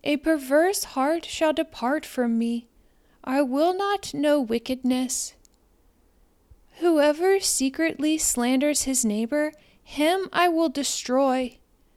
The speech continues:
The one who has a haughty look and a proud heart, him I will not endure. My eyes shall be on the faithful of the land, that they may dwell with me.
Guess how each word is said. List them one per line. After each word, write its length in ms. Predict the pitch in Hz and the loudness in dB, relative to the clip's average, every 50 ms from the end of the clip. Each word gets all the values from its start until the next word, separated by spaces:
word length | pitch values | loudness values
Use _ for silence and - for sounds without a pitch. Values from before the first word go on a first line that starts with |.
| _ _ _ _ _ _ _ _ - | _ _ _ _ _ _ _ _ 0
The 180 | - 311 320 | 2 4 4
one 300 | 320 277 285 277 320 349 | 6 4 4 2 2 2
who 160 | 381 381 381 370 | 0 0 0 0
has 300 | 349 349 359 359 349 359 | 2 2 2 2 2 2
a 100 | 359 349 | 0 0
haughty 400 | 339 - - 233 240 262 262 254 | -2 -4 -4 -2 0 0 0 0
look 340 | 220 214 226 277 285 - - - | 0 0 0 0 -2 -6 -6 -4
and 160 | 254 254 247 | -2 0 -2
a 60 | 247 | -2
proud 500 | - - - - 226 233 262 294 320 320 | -4 -6 -4 0 0 4 4 4 4 2
heart, 540 | 302 - - - 247 254 277 320 - - - - - _ _ _ _ _ _ | 0 -4 -4 -2 0 2 2 0 -2 -6 -12 -18 -20 _ _ _ _ _ _
him 420 | - - - 285 311 330 359 370 359 - | -14 -6 -2 0 2 2 2 0 -4 -2
I 140 | - 349 370 | 0 2 4
will 280 | 359 381 403 403 392 339 | 4 4 2 2 2 0
not 360 | 240 226 247 269 285 - - - | 0 0 0 -2 -4 -4 -4 -2
endure. 640 | 262 254 247 226 233 233 233 254 269 277 277 - _ _ _ _ _ _ _ _ _ _ _ _ _ _ _ _ _ _ _ _ _ _ _ _ | 0 2 2 2 2 2 2 2 0 -2 -4 -8 _ _ _ _ _ _ _ _ _ _ _ _ _ _ _ _ _ _ _ _ _ _ _ _
My 300 | - 269 302 330 330 - - - - | -2 0 0 0 0 -2 -4 -4 -4
eyes 640 | 254 254 269 285 311 330 339 359 359 - - - - - - | -2 0 0 2 2 2 2 0 -2 -2 -6 -8 -10 -12 -14
shall 300 | - - - 359 349 339 | -4 2 4 4 4 4
be 380 | - - 226 233 254 277 294 - - | 2 0 0 0 2 0 0 0 0
on 180 | 254 262 254 | 0 2 2
the 100 | 269 285 | 2 0
faithful 640 | 262 - - - 220 220 240 240 - - 302 302 294 | -2 -4 -4 -2 0 0 -2 -4 -4 0 0 0 2
of 180 | - - 247 - | 0 -2 -4 -2
the 140 | 262 247 240 | 0 0 0
land, 420 | 220 214 214 233 262 277 285 - - - - - - _ | 0 0 0 2 2 2 2 0 -4 -12 -20 -20 -6 _
that 220 | - 262 254 262 - | 0 0 0 2 4
they 220 | 269 254 294 339 | 4 4 4 4
may 240 | 359 370 381 381 370 | 0 0 0 0 0
dwell 380 | 302 240 226 240 240 277 294 285 | 0 0 2 4 4 6 6 4
with 220 | 254 262 254 - | 4 0 0 0
me. 320 | 254 262 277 277 269 269 | 0 0 0 0 -2 -4